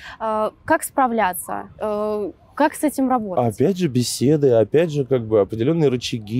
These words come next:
Speaker 2: есть, да, то есть, если, например, уже команда более, ну, взрослые ребята, уже под молодежку, да, то есть они уже понимают, что им не просто здесь вот интересно побегать на каком-то уровне. Если парень в шестнадцать лет остался заниматься в футболе, то значит, он чего-то хочет дальше.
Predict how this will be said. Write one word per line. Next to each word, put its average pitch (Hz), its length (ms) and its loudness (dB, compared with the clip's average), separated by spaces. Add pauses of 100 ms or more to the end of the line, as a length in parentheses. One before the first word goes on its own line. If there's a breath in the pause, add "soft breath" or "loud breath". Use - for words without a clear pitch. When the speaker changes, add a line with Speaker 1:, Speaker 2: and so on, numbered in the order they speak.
(260)
Speaker 2:
есть, 92 120 -2
да, 135 120 4
то - 100 -4
есть, 98 140 -10
если, 117 260 -2
например, 120 280 0
уже 113 180 -2
команда 123 380 0
более, 120 260 0
ну, 113 140 -2
взрослые 120 500 2
ребята, 107 340 2
уже 101 160 2
под 113 160 -2
молодежку, 117 580 0
да, 120 100 2
то 135 40 -4
есть 104 100 -6
они 113 140 2
уже 131 140 0
понимают, 180 420 2
что - 180 -2
им 113 220 0 (200 soft breath)
не 135 100 2
просто 202 260 2
здесь 139 220 0
вот - 120 -6
интересно 120 440 0
побегать 120 360 0
на 104 80 -2
каком-то 110 380 -2
уровне. 95 240 2
Если 117 200 -4
парень 156 220 2
в - 40 -2
шестнадцать 156 320 0
лет 160 180 2
остался 131 420 0
заниматься 139 440 2
в - 20 -20
футболе, 151 460 0
то - 40 -14 (220 loud breath)
значит, 151 200 0
он 170 100 2
чего-то 170 300 0
хочет 165 360 -2
дальше. - 380 0